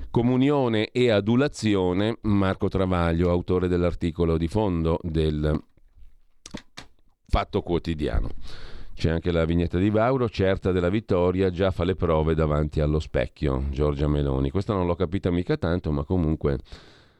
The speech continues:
Vabbè, eh, andiamo avanti, anzi torniamo indietro con Marco Travaglio, comunione e adulazione. Per la prima volta in quarantatré meeting di Rimini,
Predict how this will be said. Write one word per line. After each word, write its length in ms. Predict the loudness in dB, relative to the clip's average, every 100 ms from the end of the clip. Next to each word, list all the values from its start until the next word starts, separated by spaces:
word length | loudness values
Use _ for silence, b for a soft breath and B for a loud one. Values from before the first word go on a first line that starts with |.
| -2
Vabbè, 180 | -2 0
eh, 80 | 0
andiamo 500 | 2 2 2 0 0
avanti, 400 | 0 0 0 0
anzi 220 | 0 0
torniamo 320 | 0 0 0
indietro 420 | 2 2 2 0
con 240 | 0 0 0
Marco 260 | 0 -2
Travaglio, 520 | -2 0 2 2 2
comunione 720 | 0 0 2 2 2 2 2 0
e 40 |
adulazione. 880 | 0 0 2 0 0 -2 0 0 -2
Per 180 | -2 -2
la 80 | 0
prima 320 | 2 2 2
volta 480 | 0 0 0 -2 -4
in 180 | -8 -8
quarantatré 760 | -2 0 0 -2 -2 0 0
meeting 400 | 2 0 0 0
di 160 | 2 2
Rimini, 500 | 2 2 2 2 0